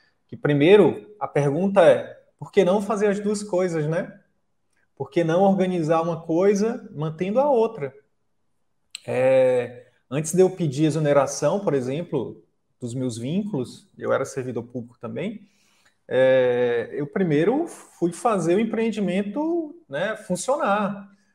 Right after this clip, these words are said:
Fui tirar, né, a, as ideias da cabeça, botar no papel, né, fui fazer, fui atrás de cliente, fui gerar resultado pra esses clientes, fui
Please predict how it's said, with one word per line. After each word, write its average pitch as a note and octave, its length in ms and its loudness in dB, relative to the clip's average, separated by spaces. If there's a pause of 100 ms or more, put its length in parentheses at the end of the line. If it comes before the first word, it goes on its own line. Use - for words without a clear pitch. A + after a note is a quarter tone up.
(120)
Fui C#3+ 160 -6
tirar, E3+ 480 4
né, G3 540 0
a, C3 440 -4
as C3+ 140 -4
ideias C#3 320 6
da D3 120 4
cabeça, D#3+ 600 2
botar C#3+ 280 -2
no C#3 80 -6
papel, F3 800 -2 (360)
né, C3 360 2
fui - 240 -4
fazer, D3+ 720 -2
fui D#3 160 -2
atrás D#3 280 -2
de D3+ 100 -6
cliente, F#3 640 -2
fui D#3 200 -2
gerar D3+ 220 0
resultado D3 400 -4
pra - 80 -10
esses - 180 -12
clientes, G3 720 -6
fui D#3 300 -4